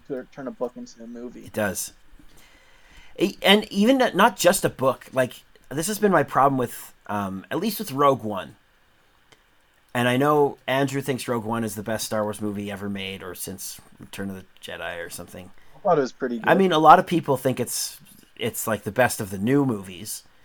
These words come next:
Speaker 1: Yeah.
Speaker 2: And I don't know. I think The Force Awakens is still my favorite because, and I think that's why, because I cared about Rey. I liked Finn. I liked Poe.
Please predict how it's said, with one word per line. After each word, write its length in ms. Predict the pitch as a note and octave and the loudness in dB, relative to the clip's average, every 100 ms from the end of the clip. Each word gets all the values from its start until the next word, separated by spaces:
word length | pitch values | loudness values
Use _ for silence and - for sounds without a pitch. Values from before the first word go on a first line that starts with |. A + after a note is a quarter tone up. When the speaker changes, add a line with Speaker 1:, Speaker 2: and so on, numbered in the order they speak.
| - _ _ _ _ _ - | -20 _ _ _ _ _ 2
Speaker 1:
Yeah. 200 | C#3+ C#3+ | 4 4
Speaker 2:
And 160 | C#3 - | 0 0
I 340 | - B3 C4+ C4 | 6 8 8 4
don't 300 | G#3 F3+ C#3 | 6 4 4
know. 280 | A2+ A2+ - | 2 -4 6
I 120 | C3 F#3+ | 10 10
think 340 | G#3 G#3 - | 8 2 0
The 160 | - C#3+ | -10 -4
Force 320 | - D#3+ - | 4 4 2
Awakens 400 | C#3 C3 C3 A2 | -2 -2 -2 -6
is 80 | G#2+ | -4
still 160 | - | -2
my 120 | A#2 G#2 | -2 -2
favorite 460 | - G#2 A2+ - | -4 -4 -4 -6
because, 460 | B2 - A2+ G2+ - _ _ _ _ _ _ - | -6 -2 -2 -2 -8 _ _ _ _ _ _ -2
and 120 | C3 | 2
I 100 | C3 | 2
think 260 | B2+ E3+ - | 2 0 2
that's 240 | B2+ - | 2 2
why, 240 | G#2 E2 - | -4 -6 -8
because 380 | - A#2+ B2 A2 - | -8 -2 0 0 -4
I 100 | G#2+ | -4
cared 360 | - B2+ A#2+ | -2 -2 0
about 280 | A2+ A2 G#2+ | 0 -2 -6
Rey. 440 | F#2 F#2+ G2 G#2+ - | -6 -6 -6 -8 -10
I 140 | G2+ G2+ | -10 -8
liked 520 | F#2+ G#2 G2+ G2 - - - | -8 -6 -8 -10 -16 -18 -20
Finn. 520 | - A2+ G2 G2 F#2+ | -12 -8 -8 -8 -10
I 120 | - | -10
liked 340 | G2 G2+ G2 - | -8 -8 -12 -14
Poe. 540 | - G2 G2 F#2+ F#2 | -8 -6 -6 -10 -14